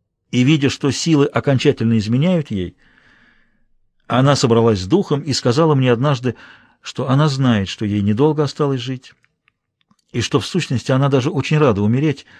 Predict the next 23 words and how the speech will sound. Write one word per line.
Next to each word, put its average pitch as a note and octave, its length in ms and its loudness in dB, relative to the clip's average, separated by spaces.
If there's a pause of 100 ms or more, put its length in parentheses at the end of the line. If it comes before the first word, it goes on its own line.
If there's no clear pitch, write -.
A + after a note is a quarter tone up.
(560)
потому A#2+ 260 0
что - 140 -8
тогда C#3 360 2
мне D#3 140 2
будет C3+ 260 -2
легче D#3+ 320 0
вернуться B2+ 440 -2 (260)
в - 100 -20
цивилизованные C3 640 0
страны, C3 380 -4
достигнуть B2+ 640 -2
этой G#2+ 180 -6
заветной C3 400 0
цели, E3+ 380 0 (420)
к - 100 -20
которой B2 300 2
я A#2+ 120 2
стремился C#3 460 -2
всегда C3 480 -2
в - 60 -6
продолжении B2+ 480 0
стольких B2+ 440 -4
лет. G#2+ 220 -2